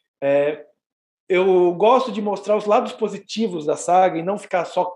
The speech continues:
na crítica, no rage, no, criticando, é, ciclos, essas coisas, porque tem muita gente, inclusive eu conheço, que começou a gostar de Star Wars por conta das ciclos,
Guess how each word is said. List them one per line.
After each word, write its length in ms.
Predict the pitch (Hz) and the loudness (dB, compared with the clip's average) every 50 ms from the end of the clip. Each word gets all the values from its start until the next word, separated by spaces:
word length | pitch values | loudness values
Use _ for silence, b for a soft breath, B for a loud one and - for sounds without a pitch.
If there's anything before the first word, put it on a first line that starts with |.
| - _ _ | -14 _ _
na 160 | 160 160 160 | -6 -6 -6
crítica, 800 | - - - _ - 185 190 196 185 - - - - - 160 156 | -6 -6 -12 _ -4 -4 -2 -2 -4 -6 -10 -16 -6 -2 -2 -2
no 240 | 156 156 156 151 | -2 -2 -2 -2
rage, 960 | 139 139 170 196 196 185 190 180 151 147 160 165 151 143 139 131 131 127 127 123 | 0 2 4 4 6 6 4 4 2 -2 -4 -2 -2 -2 -2 -2 -4 -8 -10 -10
no, 220 | 135 139 135 - _ _ _ _ _ _ _ _ _ _ _ _ _ _ | -12 -14 -14 -16 _ _ _ _ _ _ _ _ _ _ _ _ _ _
criticando, 1040 | - 170 165 - - - 175 185 180 180 175 165 156 160 160 151 147 131 - - - _ _ _ _ _ _ _ | -8 -8 -6 -8 -2 0 0 2 2 2 2 2 2 2 4 2 2 0 -4 -12 -20 _ _ _ _ _ _ _
é, 80 | _ - | _ -14
ciclos, 480 | - - - - 185 196 175 - 170 160 | -14 -12 -8 -6 -4 -4 -4 -4 -4 -4
essas 160 | 156 156 - | -4 -6 0
coisas, 200 | - 214 214 214 | 0 0 0 0
porque 200 | - 214 - 226 | -4 -6 -6 -4
tem 80 | 196 | -4
muita 440 | 202 240 302 349 370 392 403 302 247 | -4 -4 -4 -4 -4 -2 0 0 0
gente, 420 | 190 190 220 233 214 - - - _ | 0 0 -2 -4 -4 -8 -16 -20 _
inclusive 360 | 202 175 - 214 196 220 233 | -18 -12 -12 -10 -6 -4 -4
eu 40 | 220 | -4
conheço, 600 | 220 214 185 180 180 202 247 262 247 254 - - | -4 -4 -4 -2 2 2 4 4 2 0 -4 -10
que 100 | - - | -14 -8
começou 400 | - 226 214 208 190 - - 277 | -6 -4 -2 -2 -4 -2 -4 -2
a 40 | 269 | -2
gostar 280 | 269 220 - - 220 | -2 -4 -2 -2 -2
de 80 | 220 208 | -2 -2
Star 180 | 214 190 180 175 | -2 -6 -8 -6
Wars 180 | 180 208 247 247 | -4 -4 -4 -4
por 140 | - - - | -6 -12 -14
conta 220 | - 254 233 262 | -12 -10 -8 -4
das 160 | 247 302 320 | -4 -4 -6
ciclos, 500 | - - 294 277 285 277 127 - - _ | -2 0 0 0 0 -4 -12 -18 -20 _